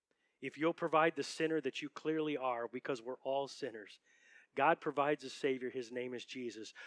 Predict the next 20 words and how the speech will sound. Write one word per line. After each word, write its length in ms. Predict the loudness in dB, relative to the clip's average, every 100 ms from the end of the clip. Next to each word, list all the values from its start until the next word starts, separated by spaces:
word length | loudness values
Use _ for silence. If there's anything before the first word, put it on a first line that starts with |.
| -8
who's 220 | -4 0
not 280 | 4 4 4
mad 320 | 2 4 4
at 360 | 4 2 0 -6
you, 100 | -6
he's 260 | -8 -10
mad 300 | -4 -2 0
about 540 | -2 -2 -4 -4 -8 -10
you. 80 | -12 -20 _ _ _ _ _ _ _
He 140 | -2
didn't 280 | 2 2 0 _ 2
give 240 | 4 4
you, 260 | 2 -2 -4 -14 -8
he 160 | -6
won't 380 | -4 0 0 -2 -8
give 300 | -2 -2 -4
you 160 | -14 -14 -20 _ _ _ _ _ _ _ 4
what 200 | 4 6
you 120 | 0
deserve 480 | 0 4 6 6